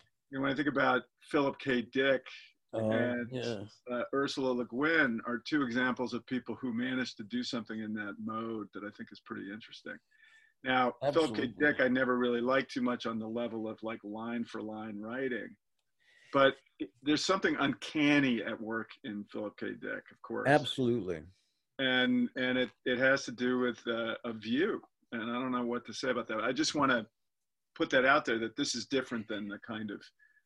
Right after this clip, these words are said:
Speaker 2: Well,
Speaker 1: you know,
Speaker 2: f-, yeah,
Speaker 1: mix of
Speaker 2: Philip K.
Speaker 1: imaginary
Speaker 2: Dick, Philip T-, I mean, I got really, I think I've read everything of Dick's.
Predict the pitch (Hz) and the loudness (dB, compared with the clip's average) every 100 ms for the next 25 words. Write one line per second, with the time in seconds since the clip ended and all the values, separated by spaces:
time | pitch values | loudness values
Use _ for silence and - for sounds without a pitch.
0 | _ - - 185 233 160 98 - 170 202 | _ -18 4 10 10 10 4 -8 6 12
1 | 196 139 120 277 285 113 113 170 143 135 | 12 10 6 10 10 8 8 8 10 8
2 | 156 - - _ _ _ _ _ - 208 | 6 4 -14 _ _ _ _ _ 4 6
3 | 202 143 156 - - - - - - - | 6 2 -6 -6 -10 -10 -14 -16 -12 -2
4 | 143 156 151 175 190 160 131 120 127 135 | 2 4 6 6 8 6 4 2 2 8
5 | 151 147 127 123 113 104 113 _ - 147 | 12 12 12 6 2 -4 -12 _ -2 2
6 | 180 135 113 123 127 113 110 104 101 95 | 4 4 4 6 6 4 0 -2 -6 -8
7 | 85 - - 90 90 82 - - | -14 -16 -14 -10 -6 -6 -8 -18